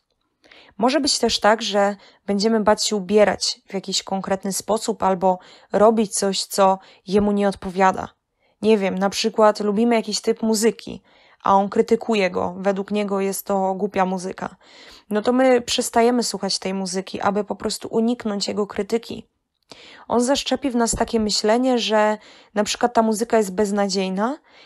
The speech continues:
a my nie chcemy w jego oczach być beznadziejni. Dlatego przestaniemy tej muzyki słuchać. Generalnie wszystko, co może nie spodobać się narcyzowi. Nie wiem,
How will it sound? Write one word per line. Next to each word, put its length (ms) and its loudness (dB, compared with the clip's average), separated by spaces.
a 80 0
my 120 4
nie 140 4
chcemy 360 0
w 40 -8
jego 240 -2
oczach 340 -2
być 220 -4
beznadziejni. 840 -4
Dlatego 360 0
przestaniemy 560 0
tej 120 0
muzyki 380 -2
słuchać. 600 -6
Generalnie 480 2
wszystko, 500 -4
co 340 2
może 280 0
nie 120 -2
spodobać 420 -2
się 120 0
narcyzowi. 720 -4
Nie 160 6
wiem, 320 -2